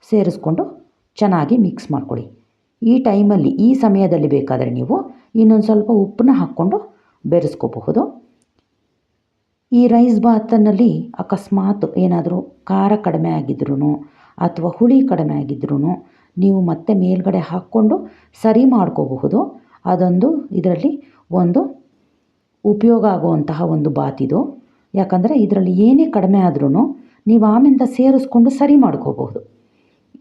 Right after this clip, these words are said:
ಈ ಬಾತ್ ಕೆಟ್ಟೇ ಹೋಗೋದಿಲ್ಲ, "ಅಯ್ಯೋ ಉಪ್ಪು ಕಡಿಮೆ ಆಯ್ತಪ್ಪ,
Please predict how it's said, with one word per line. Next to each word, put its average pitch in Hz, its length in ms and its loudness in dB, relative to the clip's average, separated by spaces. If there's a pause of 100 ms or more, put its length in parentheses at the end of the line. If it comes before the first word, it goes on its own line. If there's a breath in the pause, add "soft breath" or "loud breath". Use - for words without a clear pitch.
ಈ 220 140 4
ಬಾತ್ 208 440 -2
ಕೆಟ್ಟೇ 220 280 0
ಹೋಗೋದಿಲ್ಲ, 175 560 0
"ಅಯ್ಯೋ 196 180 2
ಉಪ್ಪು 190 240 -4
ಕಡಿಮೆ 180 260 0
ಆಯ್ತಪ್ಪ, 170 360 -4